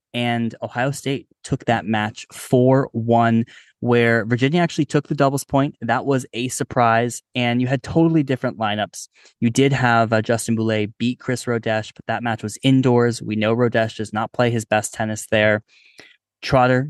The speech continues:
beat Getz. That's what kinda triggered my memory here, is where have we seen this matchup before? Trotter beat Getz in that first match. And we will not have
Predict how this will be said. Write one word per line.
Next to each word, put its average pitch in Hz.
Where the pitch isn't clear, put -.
beat 120
Getz. 123
That's 113
what -
kinda 123
triggered 120
my 113
memory 110
here, 113
is 110
where 117
have 113
we 120
seen 113
this 110
matchup 107
before? 160
Trotter 139
beat 131
Getz 120
in 117
that 104
first 123
match. 113
And 120
we 131
will 131
not 120
have 120